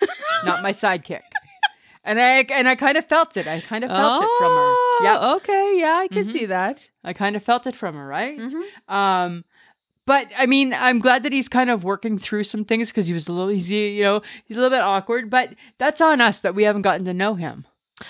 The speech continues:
Speaker 1: Well, I'm just wondering if he, he went to co-anchor school.
Speaker 2: When's he fitting that in?
Speaker 1: Well, I'm just so-, I'm sorry, but he must have known for months that he was gonna be the co-anchor of Live with
Speaker 2: Maybe they
Speaker 1: Kelly
Speaker 2: didn't tell
Speaker 1: and
Speaker 2: him. Maybe
Speaker 1: Mark.
Speaker 2: it was a surprise.
Speaker 1: No, I don't,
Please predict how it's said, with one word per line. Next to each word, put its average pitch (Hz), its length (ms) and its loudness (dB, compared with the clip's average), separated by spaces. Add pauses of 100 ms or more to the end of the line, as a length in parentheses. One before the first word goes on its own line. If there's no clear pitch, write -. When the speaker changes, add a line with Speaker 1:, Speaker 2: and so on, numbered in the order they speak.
(180)
Speaker 1:
Well, 277 140 4
I'm 311 200 4
just 392 160 0
wondering 381 280 2
if 294 120 0
he, 226 200 2
he 226 280 0
went 202 220 -4
to 196 80 -2
co-anchor 185 540 0
school. 139 440 -8 (600)
Speaker 2:
When's 190 240 -8
he 190 60 -8
fitting 180 300 -4
that 156 180 -8
in? 151 180 -12 (480)
Speaker 1:
Well, 294 240 2
I'm 320 180 2
just 339 200 2
so-, 302 120 0 (100)
I'm 294 160 0
sorry, 285 320 2
but 214 140 2
he 233 80 2
must 247 260 0
have 294 100 -4
known 226 240 -2
for 220 200 -4
months 185 600 -2 (280)
that 226 100 4
he 226 160 4
was 214 120 0
gonna 220 200 0
be 208 60 0
the 202 100 2
co-anchor 190 540 2
of 180 200 2
Live 170 300 2
with 180 240 -4 (180)
Speaker 2:
Maybe 196 200 -8
they 226 80 2
Speaker 1:
Kelly 226 160 2
Speaker 2:
didn't 220 100 -2
tell 220 200 2
Speaker 1:
and 170 80 0
Speaker 2:
him. 156 100 0
Maybe 185 140 -4
Speaker 1:
Mark. 185 100 0
Speaker 2:
it - 20 -20
was 180 140 -14
a 185 60 -10
surprise. 208 580 -8
Speaker 1:
No, 202 220 4
I 202 180 4
don't, 196 280 0